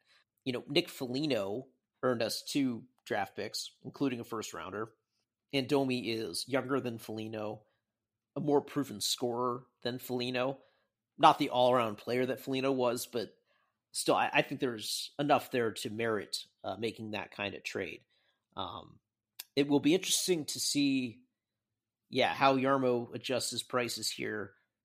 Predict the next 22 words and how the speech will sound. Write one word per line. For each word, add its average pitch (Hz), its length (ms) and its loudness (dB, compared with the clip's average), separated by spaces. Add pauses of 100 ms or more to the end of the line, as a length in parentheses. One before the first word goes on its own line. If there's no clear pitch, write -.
(200)
He 135 200 -8
seems 220 460 -2
to 143 100 -2
have 123 180 0 (320)
been 160 140 0
the 135 80 -6
kind 139 240 2
of 117 80 0
guy 123 260 4
that 107 380 -2 (1000)
he 117 160 -8
has 151 400 4
a 127 60 -4
thought 135 320 4
in 127 80 -4
mind 127 400 0
for - 180 -10
what 113 160 -4
a - 40 -6
player 117 380 -2
is 104 200 -8
worth 135 360 -4